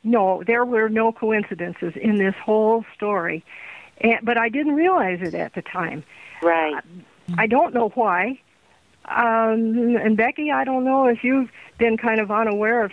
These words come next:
Speaker 1: some of the stuff that happened to you, the, the main reason for it.
Speaker 2: Mm,
Speaker 1: But
Speaker 2: some
Speaker 1: I
Speaker 2: of it,
Speaker 1: certainly
Speaker 2: yeah.
Speaker 1: was.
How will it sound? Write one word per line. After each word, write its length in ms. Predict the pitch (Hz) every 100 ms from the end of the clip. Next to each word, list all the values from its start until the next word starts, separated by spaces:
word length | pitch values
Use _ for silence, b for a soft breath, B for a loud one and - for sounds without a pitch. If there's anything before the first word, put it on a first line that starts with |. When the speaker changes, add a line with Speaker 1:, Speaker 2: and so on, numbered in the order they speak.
| -
Speaker 1:
some 180 | 196
of 100 | 294
the 100 | 214 170
stuff 220 | - 180
that 100 | 175 175
happened 400 | 185 175 175 170
to 120 | 196
you, 180 | 208 226
the, 180 | 185 170
the 160 | 170
main 340 | 170 202 220 180
reason 420 | 196 311 285 220
for 280 | - 190 233
it. 80 | - B B B B
Speaker 2:
Mm, 220 | 370 381 254
Speaker 1:
But 280 | - 220 240
Speaker 2:
some 20 | 233
Speaker 1:
I 40 |
Speaker 2:
of 60 | 302
it, 60 | 392
Speaker 1:
certainly 360 | 403 320 240
Speaker 2:
yeah. 300 | 170 151 202
Speaker 1:
was. 80 | 285